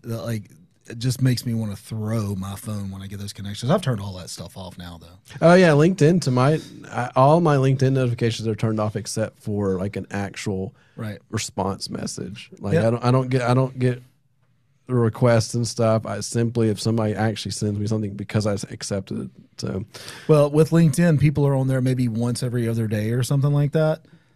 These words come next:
Speaker 1: They're not as engaged
Speaker 2: They're
Speaker 1: on
Speaker 2: not.
Speaker 1: LinkedIn. It's very business to business, and I get that, and I used to love that about it, but it's until they started opening up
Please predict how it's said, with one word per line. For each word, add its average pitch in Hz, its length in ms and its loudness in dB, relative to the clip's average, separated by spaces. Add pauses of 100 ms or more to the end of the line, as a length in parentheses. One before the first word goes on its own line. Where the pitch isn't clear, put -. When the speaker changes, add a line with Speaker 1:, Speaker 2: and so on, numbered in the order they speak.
(420)
Speaker 1:
They're 151 200 6
not 165 220 6
as 123 400 -4
engaged 127 600 0
Speaker 2:
They're 160 80 8
Speaker 1:
on 131 60 6
Speaker 2:
not. 117 220 4
Speaker 1:
LinkedIn. 139 180 4
It's 139 120 0
very 175 240 2
business 131 460 0
to 127 100 -6
business, 120 380 -6
and 156 80 0
I 233 80 0
get 123 220 -2
that, 135 260 -2
and 135 100 -2
I 147 60 -2
used 147 320 -4
to 196 80 -2
love 127 340 -4
that 104 160 -6
about 98 260 -12
it, 104 140 -14
but 117 140 -8
it's 120 180 -6
until 139 260 -4
they 151 120 -2
started 120 420 -4
opening 113 360 -4
up 113 180 -4